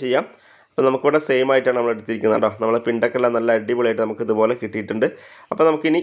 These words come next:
ഈ ഒരു പിൻടക്ക് ചെയ്ത ഈ ഡിസൈൻ പീസ് നമുക്ക് നൈറ്റിക്കകത്ത് എങ്ങനെയാണ് അറ്റാച്ച് ചെയ്യുന്നത് നോക്കാം. അപ്പോൾ അതിനായിട്ട് നമ്മളിവിടെ സെൻട്രൽ ലൈൻ നമ്മൾ already നമ്മൾ മാർക്ക് ചെയ്ത് വെച്ചിട്ടുണ്ട്. ഇനി നമുക്കിതിനെ ഈ, ഈ ലെങ്ത്തിനേക്കാൾ കുറച്ച് കൂടുതൽ നമ്മൾ സിബ് വെക്കാനുള്ള ഭാഗം നമുക്കൊന്ന് കട്ട് ചെയ്ത് കൊടുക്കണം. അപ്പോൾ നമുക്ക് എത്രയാണോ സിബിൻ്റെ ഏരിയ വരുന്നത് അത്രയും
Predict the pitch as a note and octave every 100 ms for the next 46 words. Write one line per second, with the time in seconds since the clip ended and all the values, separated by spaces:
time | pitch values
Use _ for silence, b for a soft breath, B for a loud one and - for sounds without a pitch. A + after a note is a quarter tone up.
0 | G2 C#3+ D#3 A#3 - - B2+ C3+ C3+ C#3
1 | C3 C3+ B2 B2 A#2+ A#2+ A#2+ A#2+ C3 A#2+
2 | - C3+ A2+ A2+ A#2+ A#2 C3 A2+ A#2 A2+
3 | A2 A2 A2+ A2 G#2 - D#3 B B B
4 | _ F3+ E3 E3 D#3+ D#3 D3+ D3+ E3+ C#3
5 | C3 C3+ C#3+ C#3 C3+ C3 A#2+ B2+ C3 B2
6 | B2+ B2 A#2 A#2 B2+ A#2 A2 A2 A2 A2+
7 | G#3+ B B B E3+ F3 E3+ E3+ D#3 D#3+
8 | D3 C#3 C#3 C#3+ D#3 D#3 D3 C#3+ C#3 D3
9 | C#3 C3+ - D3+ C3+ B2+ C3 C#3 D3 C#3
10 | A#2+ D3 C3+ C3 B2+ B2 A#2+ B2 A#2+ A2+
11 | A#2+ A#2+ A2+ A2 A#2+ A2+ G#2 B2 F#3+ B
12 | B B D3+ D3+ D#3 D#3 D#3 E3 D#3+ D3
13 | D3 D3 C3+ C3+ B2 B2+ A#2+ C3+ C#3